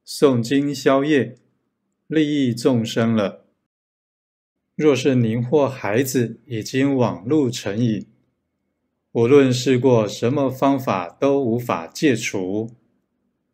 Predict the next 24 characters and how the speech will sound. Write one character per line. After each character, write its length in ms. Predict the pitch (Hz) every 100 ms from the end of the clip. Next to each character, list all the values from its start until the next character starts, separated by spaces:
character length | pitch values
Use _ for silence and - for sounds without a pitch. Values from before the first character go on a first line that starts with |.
| _
您 300 | 120 127 156
可 180 | - 139
以 240 | 151 113
试 300 | 98 - 135
着 300 | 110 104 90
诵 420 | - - 175 147 123
经 380 | 139 143 147
持 280 | 143 - 110
咒， 440 | 110 151 110 - _ _ _ _ _ _ _
洒 400 | - 104 95 85
杨 320 | 95 104 127
枝 280 | 131 175 180
净 280 | 175 180 120
水， 340 | - 113 - _ _
让 340 | - 123 113 101
自 180 | 139 117
己 240 | - 98
或 240 | 92 135
孩 280 | 113 - 110
子 340 | 123 123 113 _ _
冷 240 | 104 87
静 300 | 95 147 123
下 240 | 117 131
来， 460 | 104 87 85 98 113